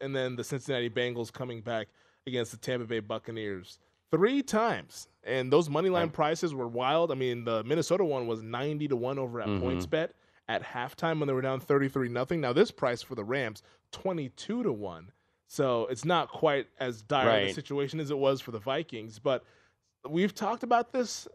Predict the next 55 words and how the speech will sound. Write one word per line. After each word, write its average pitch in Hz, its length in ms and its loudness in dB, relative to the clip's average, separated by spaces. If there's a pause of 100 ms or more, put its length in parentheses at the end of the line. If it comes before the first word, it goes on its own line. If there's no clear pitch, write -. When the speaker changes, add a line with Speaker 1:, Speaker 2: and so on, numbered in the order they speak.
(100)
Speaker 1:
on 185 220 0
the 196 80 2
past 196 360 -2
with 143 120 -4
some 175 160 0
of 180 40 0
these 180 140 -4
shows 180 240 2
that 117 140 -8
we, 117 200 -4
we, 170 220 0
we 147 180 -2
saw 202 360 2
on, 127 280 0 (280)
but 123 100 -4
within 139 300 4
four 180 320 0
days, 143 520 0
the 117 140 -4
Speaker 2:
Mm-hmm. 104 340 2
Speaker 1:
Bucs 151 200 0
Saints 175 480 -4
and 135 140 -4
then 139 280 -2
the 135 120 0
Rams 151 380 0
and 143 120 -2
Raiders, 143 500 0 (340)
two 170 440 4 (260)
thirteen 170 560 -2
point 170 360 -4
leads 175 300 -4
just 131 160 -6
erased 135 540 -2
with, 135 120 -2
like, 131 140 0
five 143 300 0
minutes 147 220 -4
left 143 120 -4
in 143 60 -6
the 139 80 -4
fourth 139 280 -4
quarter. 156 360 0 (480)
W-, 170 160 -4
we, 175 140 -2
we 165 140 -2
talk 202 260 2
about 202 120 4
how 180 140 2
bad 170 240 0
the 160 80 -4
Rams 170 240 0
have 135 140 -6
been, 175 240 -2
but 117 260 -2